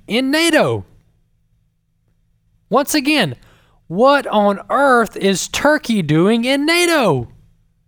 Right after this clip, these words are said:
nato was primarily set up to protect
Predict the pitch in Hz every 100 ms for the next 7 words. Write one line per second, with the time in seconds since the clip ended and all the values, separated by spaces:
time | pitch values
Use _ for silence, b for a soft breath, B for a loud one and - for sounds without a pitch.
0 | _ _ _ _ _ _ _ _ _ _
1 | _ _ _ _ 170 233 302 294 269 220
2 | - - - 233 269 277 277 277 240 202
3 | - - 269 254 277 - - 220 - 220
4 | 208 - 269 247 - -